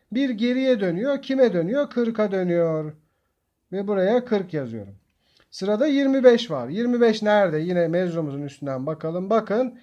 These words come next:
yirmi ile otuzun arasında. Ve yirmi beş tam ortada sevgili öğrenciler.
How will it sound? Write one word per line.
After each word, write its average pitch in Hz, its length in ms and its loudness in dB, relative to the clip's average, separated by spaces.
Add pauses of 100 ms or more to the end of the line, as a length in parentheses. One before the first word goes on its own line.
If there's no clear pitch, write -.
(160)
yirmi 247 320 0
ile 175 160 -2
otuzun 226 420 -4
arasında. 185 640 -2 (840)
Ve 208 80 0
yirmi 302 340 0
beş 339 180 0
tam 294 220 4
ortada 294 440 2
sevgili 147 400 -4
öğrenciler. 107 640 -12